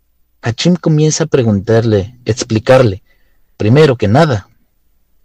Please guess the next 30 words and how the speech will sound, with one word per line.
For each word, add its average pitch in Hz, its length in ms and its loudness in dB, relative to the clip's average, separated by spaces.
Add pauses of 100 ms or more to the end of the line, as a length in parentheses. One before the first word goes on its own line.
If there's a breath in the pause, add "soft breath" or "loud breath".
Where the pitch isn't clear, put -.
(260)
aquella 120 400 0
gente 127 320 -2
come, 143 320 0 (200)
come 156 260 0
carne 101 280 -2
humana. 107 360 0 (1500)
A 123 100 2
lo 110 140 4
que 147 180 2
Ethelbert 170 480 2
dice 127 320 -2
que 117 160 -2
esto 127 180 -2
no 110 140 4
es 98 80 -2
raro, 131 260 2
ya 101 160 2
que - 100 -2
en 110 60 2
algunas 101 380 0
regiones 98 400 -2
centrales 98 500 -2
africanas, 101 720 0
hacia 98 220 -2
la 92 100 -6
región 101 320 -2
de 101 80 0
Papúa 113 460 0
Nueva 92 320 -2
Guinea, 98 640 0